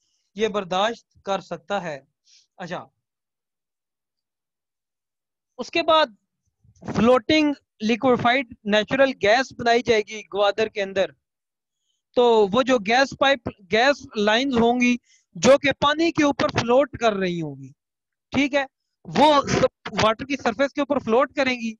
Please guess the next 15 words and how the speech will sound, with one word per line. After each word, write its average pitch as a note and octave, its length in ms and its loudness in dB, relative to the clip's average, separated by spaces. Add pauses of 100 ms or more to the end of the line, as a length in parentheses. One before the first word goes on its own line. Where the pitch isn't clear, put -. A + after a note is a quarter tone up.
(360)
ये B3 160 0
gas B3+ 360 0
pipe D4 220 0
लो-, C4 280 0 (100)
line A3+ 260 0
होगी, B3 280 -2
इसको C4 260 -6
ना, A#3+ 120 -6 (140)
कहते B3+ 240 -4
हैं C#4 180 -2 (120)
एफ़एलएनजी, C4+ 1300 -4 (600)
floating B3+ 600 0 (100)
liquefied B3 1040 -2
natural A#3 640 -2 (120)
gas, F#3 420 -2